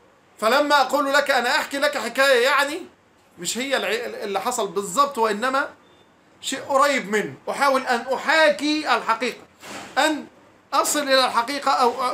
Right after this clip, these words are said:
أقترب منها. فهل يليق أن يقال عن ال-، عن الله ذلك أنه يحاكي الحقيقة؟ فمن الذي سيخبر بعين الحقيقة؟ إذا قلت عن الله أنه يحكي،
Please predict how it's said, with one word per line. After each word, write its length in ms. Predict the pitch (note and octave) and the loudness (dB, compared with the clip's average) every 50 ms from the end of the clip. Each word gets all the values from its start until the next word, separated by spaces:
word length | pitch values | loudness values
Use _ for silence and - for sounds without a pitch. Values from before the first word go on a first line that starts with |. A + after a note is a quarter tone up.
| - - - - | -6 -6 -2 -2
أقترب 500 | B3 - - - - E4+ E4 D4+ B3+ G#3 | -4 -4 -2 -2 0 0 0 0 -2 -2
منها. 460 | A#3+ C4 C4 B3 G#3+ E3+ C3+ C3 - _ _ _ _ - _ - - - _ _ _ - - - - - - - - - - - - | 0 0 0 0 0 -4 -6 -8 -12 _ _ _ _ -20 _ -20 -20 -20 _ _ _ -18 -16 -14 -14 -14 -16 -18 -20 -20 -14 -6 0
فهل 200 | F#3 A3+ C4 C4+ | 2 2 2 4
يليق 360 | C4 A3+ A3 B3+ C4+ - A#3 | 2 2 0 -2 -4 -4 -4
أن 140 | A3+ G3+ G3 | -4 -2 -4
يقال 420 | G3+ G3 A3+ B3 A#3+ A3 G3 - - | -4 0 2 2 2 2 -2 -4 -4
عن 200 | - G#3+ A3+ A3 | -4 -2 -2 -2
ال-، 180 | G3+ G3 G#3+ | -4 -4 -4
عن 220 | A#3 G3+ G#3+ A3+ A3+ | -2 -2 -2 -2 -4
الله 220 | G#3 G3 G#3+ G#3 | -6 -4 -4 -4
ذلك 300 | G3+ G#3 A3 A3 A3 A3 - - _ _ _ _ _ _ _ _ - - _ _ _ _ _ _ _ _ - - - - - - - | -2 -2 -4 -6 -6 -10 -16 -20 _ _ _ _ _ _ _ _ -20 -20 _ _ _ _ _ _ _ _ -20 -20 -20 -20 -12 -6 -6
أنه 200 | E3 F3+ A3+ A#3 | -4 -2 -2 -2
يحاكي 460 | A3 A3 G#3+ A3 B3 C4+ C4+ C4 B3 | 0 -2 0 0 0 0 0 -2 -6
الحقيقة؟ 600 | G#3 - G#3+ A3+ B3+ C4+ C4 - C#4+ C4 - - - - - - _ _ _ _ - | -6 -6 -6 -6 -6 -6 -4 -2 -2 -2 -4 -6 -16 -20 -20 -20 _ _ _ _ -4
فمن 280 | - G#3+ A3 C4 C#4+ C4+ | -4 -2 0 0 -2 -4
الذي 320 | C4 B3 B3+ C4 B3+ A#3+ | -4 -2 -2 -2 -2 -4
سيخبر 480 | A3 - G#3+ G#3 G#3 G3+ F#3+ C4 C4+ B3+ | -4 -4 -4 -4 -4 -6 -6 -4 -4 -2
بعين 400 | A3 A3 A3+ G3+ C4 C#4+ B3 A3 | -2 0 0 0 0 0 -2 -2
الحقيقة؟ 420 | G3 - - E3 - E3 D3+ - - - _ _ _ _ _ - - - - - _ _ _ _ _ _ _ _ _ _ _ _ _ _ _ _ _ _ _ _ _ _ _ _ _ _ _ _ _ - - | -4 -6 -8 -12 -10 -12 -14 -14 -16 -20 _ _ _ _ _ -20 -20 -20 -20 -20 _ _ _ _ _ _ _ _ _ _ _ _ _ _ _ _ _ _ _ _ _ _ _ _ _ _ _ _ _ -12 -6
إذا 140 | F3 G3 F#3+ | -4 -2 -2
قلت 280 | F#3+ A3 B3 - - | 0 0 -2 0 2
عن 180 | A3 G3+ G3+ G3+ | 0 0 0 0
الله 200 | G3+ A#3+ B3+ A3 | 0 0 0 0
أنه 240 | G#3+ A3+ A3 A3 A3 | 2 2 0 2 2
يحكي، 340 | A#3+ A#3+ - - - - | 2 0 0 -4 -12 -16